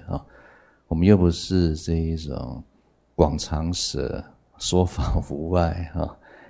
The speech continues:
可能自己觉得讲很清楚，但是大家听起来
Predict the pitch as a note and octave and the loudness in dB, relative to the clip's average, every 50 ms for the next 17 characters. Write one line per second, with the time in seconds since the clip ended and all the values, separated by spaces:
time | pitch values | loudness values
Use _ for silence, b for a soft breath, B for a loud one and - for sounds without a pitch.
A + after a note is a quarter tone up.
0 | B B _ - - E2 E2 E2 E2 b b b b b b b _ - B2 A2 | B B _ -4 -2 0 0 0 -2 b b b b b b b _ -2 0 2
1 | G#2 F2+ E2+ - - F#2 F#2 F#2 - - F2+ E2 D#2+ E2 E2 E2 D#2 F#2+ G2 G2+ | 2 0 2 4 6 8 8 6 6 4 4 4 6 4 4 2 2 2 2 4
2 | F#2+ F2 F2 F2+ F#2 F#2+ F#2+ F2+ - G2 F#2+ F#2+ F#2+ - - F#2+ F#2 F#2+ G2 F#2 | 4 4 4 4 4 2 0 0 0 2 2 2 2 0 0 0 0 0 0 0
3 | E2+ E2 - D#2 D#2+ E2+ E2+ E2 E2 E2+ | -2 -2 -4 -4 -4 -6 -6 -6 -8 -10